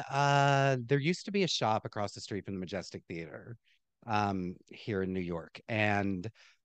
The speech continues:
it was called Actors Heritage. There's a shop still there now that, that maintains the spirit of it, but Actors Heritage, Heritage was kind of this grubby, um,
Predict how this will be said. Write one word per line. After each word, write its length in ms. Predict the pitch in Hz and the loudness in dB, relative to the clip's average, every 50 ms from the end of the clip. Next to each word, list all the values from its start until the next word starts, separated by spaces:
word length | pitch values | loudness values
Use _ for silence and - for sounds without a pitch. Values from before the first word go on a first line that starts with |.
| _ | _
it 80 | - 113 | -4 -4
was 140 | 113 117 - | -2 -4 -2
called 200 | - 117 110 107 | -4 -4 -4 -2
Actors 360 | 117 110 110 - - 107 95 | -2 -4 -4 -2 -6 -8 -8
Heritage. 680 | - - 104 92 92 92 82 82 - 101 101 - - - 131 | -8 -6 -4 -4 -4 -4 -6 -8 -10 -12 -12 -12 -12 -8 -2
There's 240 | 131 165 196 214 | 2 2 2 2
a 60 | 226 233 | 0 -2
shop 320 | - - 226 202 190 - | 2 4 4 4 4 2
still 260 | - - - 170 160 | -2 -2 0 0 2
there 160 | 147 139 139 | 2 0 0
now 300 | 139 120 113 104 104 110 | 0 0 0 2 2 0
that, 220 | 117 113 120 110 95 _ | 0 0 -2 -4 -4 _
that 160 | - 117 110 - _ _ _ _ _ _ _ _ | -6 -8 -8 -8 _ _ _ _ _ _ _ _
maintains 540 | - 135 127 127 117 117 131 123 113 110 - | -6 -2 -2 -2 -2 -2 -4 -4 -4 -6 -8
the 80 | 110 | -12
spirit 560 | 101 - - - - 104 117 139 165 180 156 - _ _ _ _ _ _ _ _ _ _ _ | -14 -14 -14 -10 -6 -4 -2 -2 -2 -2 -4 -8 _ _ _ _ _ _ _ _ _ _ _
of 180 | - 170 180 165 | 0 0 2 4
it, 140 | 190 185 - | 2 2 4
but 80 | 165 | 2
Actors 340 | 165 196 247 254 - 262 180 | 2 2 2 0 -4 -6 0
Heritage, 480 | - 170 165 160 160 143 160 147 139 139 | 2 2 4 4 2 2 -2 -4 -4 -6
Heritage 420 | - 120 127 143 135 127 127 123 110 | -6 -4 -2 -2 -2 -2 -4 -6 -6
was 140 | 113 104 - | -10 -14 -12
kind 180 | - 131 123 | -10 -8 -8
of 60 | 117 | -6
this 160 | 107 107 101 92 | -8 -8 -10 -8
grubby, 720 | - 104 104 101 113 120 113 120 120 117 110 110 113 101 - _ _ _ _ _ _ _ | -8 -6 -2 0 0 2 2 2 2 2 2 0 -2 -2 -4 _ _ _ _ _ _ _
um, 640 | - 127 120 120 117 113 110 110 107 104 101 101 98 | 0 4 4 6 6 4 4 2 0 0 -2 -4 -6